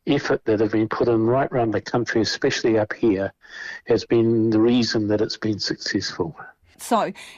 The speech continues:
Speaker 2: in terms of the kids who are frequently away, what are your numbers?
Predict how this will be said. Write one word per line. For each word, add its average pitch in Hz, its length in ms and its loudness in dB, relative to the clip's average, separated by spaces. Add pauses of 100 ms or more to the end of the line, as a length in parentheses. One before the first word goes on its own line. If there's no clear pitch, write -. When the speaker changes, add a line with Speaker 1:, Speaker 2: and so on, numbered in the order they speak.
(240)
Speaker 2:
in 247 160 2
terms 339 420 0
of 339 100 -4
the 311 80 0
kids - 800 -6
who 254 200 2
are 196 100 0
frequently 254 800 -4
away, 170 580 -4
what 185 240 0
are 269 60 2
your 254 200 0
numbers? 262 520 -2